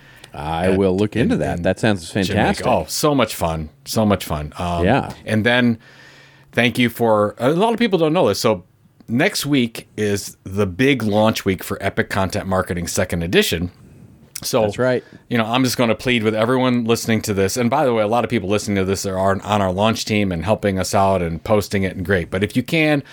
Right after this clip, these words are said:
Speaker 2: go out and buy a print copy, ebook, audiobooks. They're all available. I can't believe it. Audible moved really quickly this time. They approved it in four days. So <laughs> much different than during covid when it took eight weeks to approve, uh, our audiobook the last time. But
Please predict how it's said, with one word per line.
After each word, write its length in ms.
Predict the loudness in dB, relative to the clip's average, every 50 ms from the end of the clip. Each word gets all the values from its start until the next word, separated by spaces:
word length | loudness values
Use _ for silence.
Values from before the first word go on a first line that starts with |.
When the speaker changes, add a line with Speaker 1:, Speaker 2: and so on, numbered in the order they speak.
| -20 -20 -20 -20 -12 -4
Speaker 2:
go 160 | -2 0 0
out 80 | 2 0
and 100 | 0 2
buy 180 | 2 2 2
a 40 | 2
print 300 | 0 0 2 0 2 2
copy, 640 | 2 0 2 2 2 2 2 2 2 2 0 0 -2
ebook, 500 | -2 0 2 2 2 2 0 -2 -8 -14 -6
audiobooks. 600 | -2 0 2 4 4 2 2 2 0 -2 -2 -2 -4 -2
They're 140 | 0 2 2
all 140 | 2 2
available. 420 | 2 2 2 2 2 0 0 -2 -6
I 60 | -8
can't 240 | -6 -4 -4 -4 -2
believe 260 | 0 0 0 0 0
it. 140 | -4 -8 _ _ _
Audible 380 | -2 0 0 2 2 2 2 4
moved 300 | 4 4 2 2 0 0
really 260 | 0 0 0 0 0
quickly 340 | 0 0 -2 0 0 0 0
this 200 | 0 0 -4 -4
time. 240 | -6 -6 -4 -4 -2
They 120 | -2 -2
approved 360 | -2 -4 -2 0 0 0 -2
it 80 | -4 -8
in 60 | -8
four 260 | -6 -4 -2 0 2
days. 400 | 2 2 0 0 -4 -8 -10 -12 -16 -20 -20 -20 -20 -20 -20 -20 -20 -20 -20 -20 -20 -20 -20 _
So 260 | -12 -4 2 2 4 4 4 4
<laughs> 140 | 2 2 2
much 280 | 4 2 2 0 0
different 260 | 0 0 2 2 2
than 120 | 2 2 4
during 200 | 4 2 2 2
covid 380 | 2 2 2 4 4 2 2
when 160 | 2 2 2 0
it 100 | 0 0
took 240 | -2 -2 -4 -4 -2 2
eight 240 | 2 2 2 2
weeks 580 | 2 2 2 2 2 0 -4 -6 -4 -4 -6 -8 -12 -20 -20 -20 -20 -18 -18 -18 -18 -18 -20 -20 _ -6
to 160 | 0 2 4 4
approve, 420 | 4 2 2 2 2 2 2 0
uh, 140 | -6 -6 -4
our 360 | -2 -2 0 2 2 4 6
audiobook 460 | 6 6 4 4 2 2 2 0 -2 -2
the 60 | -4
last 340 | -2 0 2 0 0 0 -2
time. 260 | -2 -2 -2 -4 -4 -2
But 240 | -2 -2 -2 -2